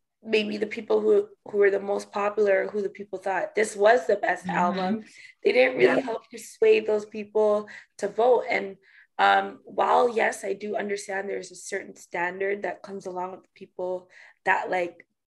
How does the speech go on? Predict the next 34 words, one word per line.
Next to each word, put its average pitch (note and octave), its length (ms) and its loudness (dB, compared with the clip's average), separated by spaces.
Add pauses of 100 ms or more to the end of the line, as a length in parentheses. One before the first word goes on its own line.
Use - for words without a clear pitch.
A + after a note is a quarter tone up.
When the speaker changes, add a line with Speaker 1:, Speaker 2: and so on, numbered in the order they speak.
(140)
Speaker 1:
get G#3 260 4
the F#3 500 2
permission G3 460 -6
to G3+ 100 -8
vote F#3+ 400 2
on F#3+ 180 0
behalf F#3 300 -2
of, F#3 60 -6
like, F3+ 220 -4
the - 40 -10
Grammy G3+ 380 0
noms, C4 400 0 (500)
it's A3 200 4
still B3+ 200 8
not, C4 200 6
like, G3 360 2
their G3+ 380 2
job - 840 0 (380)
to, A#3 100 -2
like, G3 360 2
research. F#3+ 1120 -2 (320)
They - 80 2
see A3+ 240 -6
the A#3+ 120 0
names B3 300 2
on A#3+ 140 0
the A#3+ 80 -2
ballot. A3 580 2 (460)
Speaker 2:
Yep. D#3+ 320 6 (180)
<laughs> G4 120 8 (500)
Speaker 1:
And A#3 160 4
most A#3 240 4
of C4 60 6
the B3+ 60 2